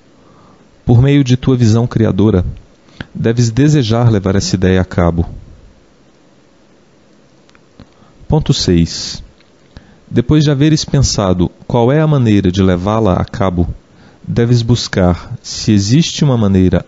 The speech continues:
ainda mais perfeita de levar a ideia de altruísmo a cabo. E ponto sete.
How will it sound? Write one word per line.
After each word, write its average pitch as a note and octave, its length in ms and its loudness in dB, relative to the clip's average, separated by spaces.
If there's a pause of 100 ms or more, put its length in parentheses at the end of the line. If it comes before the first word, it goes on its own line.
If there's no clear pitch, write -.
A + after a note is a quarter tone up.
ainda C#3 460 2
mais B2+ 240 -2
perfeita G#2+ 680 -2 (180)
de A2+ 160 0
levar G#2 300 0
a A2 60 0
ideia F#2 280 2
de F2+ 100 -2
altruísmo F#2+ 640 0 (100)
a - 100 -2
cabo. E2+ 420 -2 (880)
E - 80 0
ponto - 300 -2
sete. - 540 -6